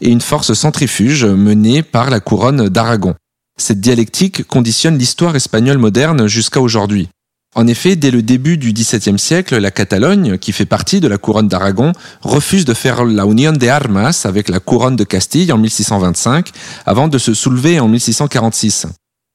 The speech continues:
Plus tard, la principauté de Catalogne et le royaume de Valence, qui composent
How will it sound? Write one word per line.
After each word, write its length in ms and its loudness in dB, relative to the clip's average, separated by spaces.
Plus 160 0
tard, 260 0
la 100 0
principauté 580 0
de 80 0
Catalogne 560 0
et 40 2
le 60 2
royaume 380 0
de 80 0
Valence, 400 0
qui 180 -10
composent 460 0